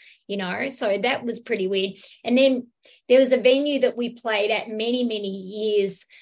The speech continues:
um, the Bradfordville Blues Club. And it was, uh, it was originally on an old, uh, a slave, uh, plantation,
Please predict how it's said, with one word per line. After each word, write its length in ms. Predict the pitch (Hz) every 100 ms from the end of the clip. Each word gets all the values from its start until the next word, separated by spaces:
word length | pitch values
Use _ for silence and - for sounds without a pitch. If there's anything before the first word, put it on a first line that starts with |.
| -
um, 360 | 208 202 208 170
the 120 | 233
Bradfordville 840 | 175 247 247 254 185 175 220 214
Blues 380 | 226 254 277 269
Club. 480 | - 214 175 170 - _ _ - - -
And 360 | 233 233 226 220
it 180 | 247 254
was, 240 | 247 240
uh, 140 | 247 226 202
it 80 | - -
was 200 | 247 -
originally 720 | 240 247 320 - 285 247 233
on 220 | - 233
an 120 | 233 226
old, 360 | 220 214 196 - 240
uh, 240 | 214 214 -
a 80 | 202
slave, 540 | - 233 233 269 247 _ -
uh, 200 | 214 190
plantation, 1080 | - 226 196 190 214 185 185 208 190 202